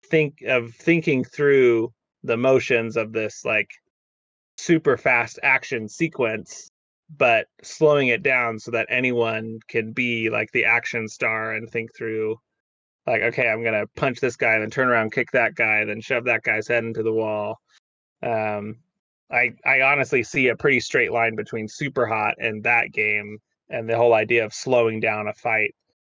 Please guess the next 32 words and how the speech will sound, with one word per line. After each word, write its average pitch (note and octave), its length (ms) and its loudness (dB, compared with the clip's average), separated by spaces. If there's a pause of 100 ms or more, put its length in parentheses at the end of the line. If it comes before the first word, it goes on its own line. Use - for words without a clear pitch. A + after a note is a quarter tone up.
(600)
Um, G#2 540 -4 (840)
so D3 80 4
yeah, C3+ 120 4
I D3 60 2
think F3+ 100 -2
that's C3 180 0
a B2 40 -6
good A#2 120 2
example A2+ 380 -2
of G#2 140 -4
just, A#2+ 160 -12
like, G#2+ 100 -6
a G2 80 -8
purely A2+ 380 0
mechanical A2+ 800 -4
innovation. G#2 680 -8 (800)
Uh, A2+ 400 4
another A3 320 4
one F#3 160 6
that C3+ 140 2
everybody D3 360 4
talks C3 300 -2
about, G#2+ 400 -4
and A2+ 80 -4
I A2+ 60 -2
wanna A#2+ 180 0
get A2+ 100 2
your G#2+ 120 -4
guys' G#2 180 -6
take C3+ 220 -2
on A2 160 -6
this G#2 260 -12